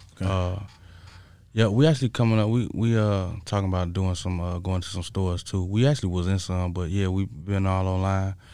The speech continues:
Speaker 2: Um, nobody's a nobody dot com. Like I said, N O B O D I E S. Um, Elevation Art Agency.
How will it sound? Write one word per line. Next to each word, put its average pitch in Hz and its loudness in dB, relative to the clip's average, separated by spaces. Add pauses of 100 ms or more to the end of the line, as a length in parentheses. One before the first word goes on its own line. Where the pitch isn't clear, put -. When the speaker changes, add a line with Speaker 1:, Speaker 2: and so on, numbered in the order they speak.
(600)
Speaker 2:
Um, 90 0
nobody's 95 2
a 95 2
nobody 92 2
dot 92 0
com. 90 -2
Like 90 -4
I 90 -6
said, 90 -4
N 90 0
O 87 0
B 90 -2
O 87 -2
D 90 -2
I 85 -4
E 87 -4
S. 87 -4 (600)
Um, 85 0
Elevation 95 2
Art 92 0
Agency. 92 -2